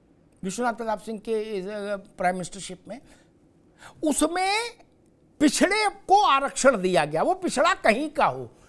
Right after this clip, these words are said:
ठीक, एक रास्ता खोल दिया भारत की संसद ने। लेकिन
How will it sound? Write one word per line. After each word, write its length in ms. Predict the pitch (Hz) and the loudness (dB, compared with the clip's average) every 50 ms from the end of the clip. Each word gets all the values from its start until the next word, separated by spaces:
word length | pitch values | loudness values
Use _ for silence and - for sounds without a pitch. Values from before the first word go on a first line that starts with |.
| _ - | _ 0
ठीक, 300 | - 330 415 - - - _ _ _ _ _ _ _ - | 0 0 0 0 -6 -20 _ _ _ _ _ _ _ -4
एक 120 | 247 240 269 | -4 0 2
रास्ता 280 | 262 240 - - 302 | 2 2 2 0 -2
खोल 220 | 285 - 285 359 370 | 0 2 0 0 2
दिया 280 | 381 403 403 403 - - - _ - | 2 2 2 2 0 -2 -20 _ 2
भारत 280 | 208 175 208 262 285 - - | 6 6 6 6 4 -4 -8
की 60 | 269 | -6
संसद 320 | - 294 294 - 294 285 | -4 -4 -2 -2 -2 -4
ने। 120 | 285 294 294 - _ _ _ _ _ _ _ _ _ _ _ _ _ _ _ _ _ _ _ _ _ _ _ - - - - | -4 -8 -14 -14 _ _ _ _ _ _ _ _ _ _ _ _ _ _ _ _ _ _ _ _ _ _ _ -20 -10 -2 2
लेकिन 640 | 214 233 285 392 427 - - 453 370 285 285 349 | 4 6 6 6 4 6 8 8 8 8 6 2